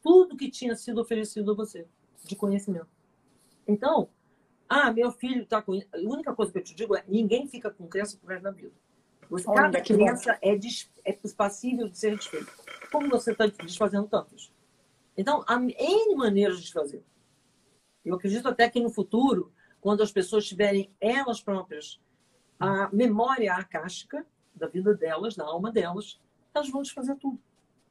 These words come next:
Speaker 1: Então, calma, nós estamos indo pra lá, a gente tá indo pra uma grande transição planetária. Então, tudo vai ser fácil, muito mais fácil do que é agora. Nós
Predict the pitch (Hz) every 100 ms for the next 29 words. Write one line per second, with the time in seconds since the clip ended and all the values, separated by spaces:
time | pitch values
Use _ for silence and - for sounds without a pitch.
0 | _ _ _ _ _ _ _ _ - 226
1 | 359 302 - _ - _ _ - 330 403
2 | 440 392 208 160 - _ _ 220 - 320
3 | 359 285 349 - 359 247 226 262 208 196
4 | - 220 247 240 214 214 220 208 175 220
5 | 294 - 196 180 165 156 147 143 - 113
6 | - _ _ _ _ _ 185 190 269 247
7 | - _ _ _ _ - - - 330 349
8 | 185 160 160 180 160 - - - _ 185
9 | 220 254 285 262 214 196 - 196 208 -
10 | 196 - 190 190 160 - - - - -
11 | - - _ _ - - - 170 180 226
12 | 277 233 - -